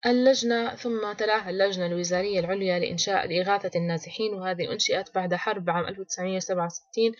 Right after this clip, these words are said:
حتى تقدم الرعاية والإغاثة للنازحين من الضفة الغربية. ثم أنشئ المكتب التنفيذي لشؤون الوطن المحتل،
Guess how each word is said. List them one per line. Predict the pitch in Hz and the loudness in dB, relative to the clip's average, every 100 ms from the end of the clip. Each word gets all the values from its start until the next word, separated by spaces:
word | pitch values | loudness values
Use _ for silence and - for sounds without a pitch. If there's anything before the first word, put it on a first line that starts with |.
| - - - | -12 -20 -20
حتى | - 240 - | -2 0 2
تقدم | 190 196 220 185 190 | 2 0 -2 -2 0
الرعاية | 175 175 190 208 190 | 2 2 2 4 4
والإغاثة | 180 - 180 196 196 202 190 | 4 2 -2 -2 -2 0 0
للنازحين | 180 175 175 175 - 196 196 185 | 0 0 -2 -4 -8 -6 -4 0
من | 175 180 - | -2 -2 -4
الضفة | 180 202 - - 233 - - - - - | -2 -2 -2 -2 -2 -2 -16 -20 -4 -2
الغربية. | 196 170 165 233 254 269 | 0 -4 0 4 6 6
ثم | 262 262 233 | 4 0 0
أنشئ | - 233 - - 208 - | 0 0 0 2 2 2
المكتب | 202 - - 185 | 0 -4 -2 -2
التنفيذي | 175 - 175 214 202 202 190 | -2 -4 -4 -4 -2 -2 0
لشؤون | - 202 202 | -2 -2 -4
الوطن | 185 190 185 | -2 -2 0
المحتل، | 170 170 165 - 220 | -2 -2 -4 0 0